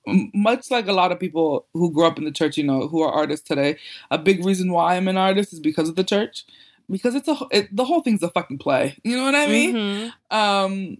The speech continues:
Speaker 1: and, um, and, and the sense of community is beautiful, and the, and, and this, and,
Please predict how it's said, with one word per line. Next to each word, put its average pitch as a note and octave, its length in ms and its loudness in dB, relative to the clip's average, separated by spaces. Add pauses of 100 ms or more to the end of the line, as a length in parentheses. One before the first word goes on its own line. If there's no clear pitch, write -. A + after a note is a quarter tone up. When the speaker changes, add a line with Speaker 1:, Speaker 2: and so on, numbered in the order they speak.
Speaker 1:
and, G3 440 0
um, F3+ 520 0
and, F#3+ 440 2
and F#3 200 4
the F3 40 2
sense G3+ 220 0
of G3+ 180 0
community G3+ 760 2
is A3+ 160 -2
beautiful, A3+ 680 0 (320)
and F#3 220 2
the, F3+ 180 0
and, F3+ 400 0
and F3+ 240 2
this, - 300 -2
and, E3+ 840 -4